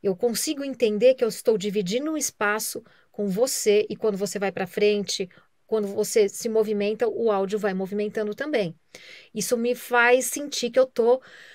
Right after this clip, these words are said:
mesmo que eu esteja aqui no meu estúdio e você esteja no Japão, que a gente esteja juntos numa experiência compartilhada síncrona, tá?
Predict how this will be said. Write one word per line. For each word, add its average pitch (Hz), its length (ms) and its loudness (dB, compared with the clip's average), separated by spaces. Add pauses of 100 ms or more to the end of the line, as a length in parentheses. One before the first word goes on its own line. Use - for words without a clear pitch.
(320)
mesmo 311 260 4
que 359 80 -2
eu 320 80 0
esteja 262 420 4
aqui 294 280 -2
no 381 80 2
meu 403 140 6
estúdio 247 540 0
e - 20 0
você 220 220 2
esteja 226 260 0
no 233 100 -2
Japão, 247 640 4
que - 80 2
a 247 40 4
gente 233 160 -2
esteja 240 360 0 (100)
juntos 233 680 0
numa 220 420 -4 (240)
experiência 208 580 2
compartilhada 180 840 -4 (400)
síncrona, 175 760 -4 (300)
tá? 170 260 -10